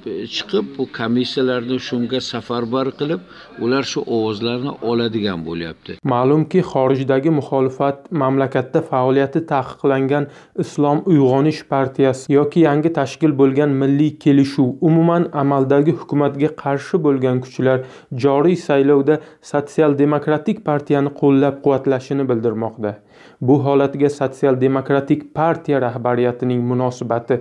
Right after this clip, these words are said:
Speaker 2: qandayligi bilan qiziqdik.
Speaker 1: U chet davlatda bo'ladigan, e, tashkilotlar yoki boshqa narsalar, ular ham o'zlarini shu grajdanlik, fuqarolik, misol, hissi bor. Ular ham shu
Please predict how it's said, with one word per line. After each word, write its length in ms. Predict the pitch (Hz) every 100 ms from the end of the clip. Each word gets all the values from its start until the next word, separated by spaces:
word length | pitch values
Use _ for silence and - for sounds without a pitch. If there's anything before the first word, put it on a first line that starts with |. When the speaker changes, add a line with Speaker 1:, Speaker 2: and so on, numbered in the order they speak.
| -
Speaker 2:
qandayligi 640 | - 139 131 127 120 113 117
bilan 220 | 113 110 113
qiziqdik. 440 | 110 117 - 110 - _ _ -
Speaker 1:
U 120 | 190
chet 360 | - 170 160
davlatda 500 | 160 143 139 139 - 151
bo'ladigan, 720 | 131 131 127 120 123 139 139 139 135 131 120 117 117
e, 80 | 113 110
tashkilotlar 800 | 107 107 - 110 113 104 117 107
yoki 300 | 104 101 113
boshqa 320 | 104 101 - 110
narsalar, 520 | 110 107 - 196 240 _ -
ular 260 | 117 139 147 170
ham 120 | 190 -
o'zlarini 840 | 131 113 104 117 117 123 120 147 90 90 87 82
shu 220 | - - 117 107
grajdanlik, 800 | 104 107 101 98 104 98 98 110
fuqarolik, 800 | 101 - - 95 87 90 95 104 -
misol, 300 | 90 - 101
hissi 400 | 95 - - 92 -
bor. 180 | - - -
Ular 260 | 98 104 117
ham 160 | 139 131
shu 220 | - 123